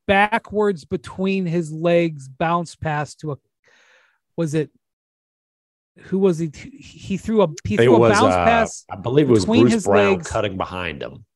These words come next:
Speaker 1: Bruce Brown, diagonal between his legs, no look, bounce pass.
Speaker 2: And, and, and it, like, as the ball was in the air towards him, knew exactly what he was doing. It's like he caught it and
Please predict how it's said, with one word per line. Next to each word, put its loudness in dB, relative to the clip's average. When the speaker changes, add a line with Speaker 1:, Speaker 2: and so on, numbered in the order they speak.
Speaker 1:
Bruce -2
Brown, 0
diagonal 4
between -6
his -6
legs, -2
no 4
look, 0
bounce -4
pass. -8
Speaker 2:
And, 4
and, 2
and 2
it, -2
like, 0
as -2
the 0
ball 6
was 2
in -4
the -4
air 0
towards -4
him, -10
knew -4
exactly -4
what -2
he -2
was -4
doing. -2
It's -8
like -10
he -8
caught 2
it 4
and -6